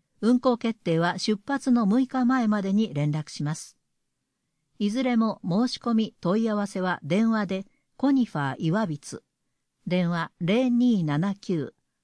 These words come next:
六八の五三三八へ。宿泊料金。ご予約は直接施設へ。六十五歳以上の方と障害者。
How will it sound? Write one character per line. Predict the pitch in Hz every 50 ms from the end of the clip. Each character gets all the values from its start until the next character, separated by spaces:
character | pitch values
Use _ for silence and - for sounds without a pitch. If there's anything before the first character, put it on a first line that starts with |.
| _ -
六 | 170 175 190 190 - 269
八 | 226 - 247 233 - - 151 131
の | 151 180 - - -
五 | - 151 190 226 247 240
三 | - - 254 233 190 147 -
三 | - 160 185 214
八 | 202 - 208 196 - - 143 107
へ。 | 87 - _ _ _ _ _ _ _ _ _ _ _ _ _ _ _ _ _ _ _ _ _ _ _ _ _ _ _ _ _ _ _ _
宿 | - - - - 277
泊 | 254 269 262 - 262
料 | 247 247 214 170 147
金。 | - - 120 101 - - _ _ _ _ _ _ _ _ _ _ _ _ _
ご | - 147 151 165
予 | 220 233
約 | 233 226 214 - - 202
は | 202 196 185 -
直 | - 196 185
接 | - - 269 262 - - 220 - -
施 | - -
設 | - 208 214 214 - - 131
へ。 | 113 - - _ _ _ _ _ _ _ _ _ _ _ _ _ _ _ _ _ _ _ _ _ _ _ _
六 | - 208 214 214 302 285
十 | 269 294 285 233
五 | 254 254
歳 | - 254 233 226 226 233
以 | 202
上 | 196 170 151
の | 143 143
方 | 143 - 160 - 170 160
と | - 143 131 - 160
障 | - - 202 226 226
害 | 226 214 170 135
者。 | - - -